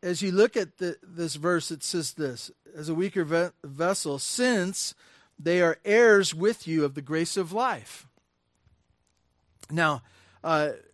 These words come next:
I mentioned before that weak and weaker, right? That, that's what the picture is. Now he, he turns real quickly to say this. They are co-heirs with you. They are, are, are, as the inheritance is read, as the gifts are given out,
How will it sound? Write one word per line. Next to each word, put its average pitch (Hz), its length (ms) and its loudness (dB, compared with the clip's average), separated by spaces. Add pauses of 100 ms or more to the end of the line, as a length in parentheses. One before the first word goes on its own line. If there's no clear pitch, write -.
(1120)
I 151 80 -10
mentioned 185 400 0
before 160 440 0
that 143 240 -2
weak 175 360 -4
and 135 180 -6
weaker, 143 460 -4
right? 147 400 -2
That, 143 240 -10
that's 156 300 -6
what 160 180 -4
the 143 80 -8
picture 147 420 -4
is. 110 300 -10
Now 156 380 -2
he, 185 160 0 (160)
he 208 120 -6
turns 196 320 0
real 196 120 2
quickly 202 480 -2
to 180 160 -4
say 185 260 0
this. 214 320 0 (320)
They 220 180 8
are 196 160 10
co-heirs 247 880 4
with 143 220 -8
you. 139 180 -4
They 180 140 2
are, 185 140 0 (280)
are, 151 160 -4
are, 160 300 -4 (800)
as 196 480 -2
the 190 160 -4
inheritance 240 760 0
is 165 200 -4
read, 190 480 0
as 170 340 0
the 170 100 -4
gifts 190 480 -2
are 202 100 -2
given 185 340 -2
out, 202 340 -4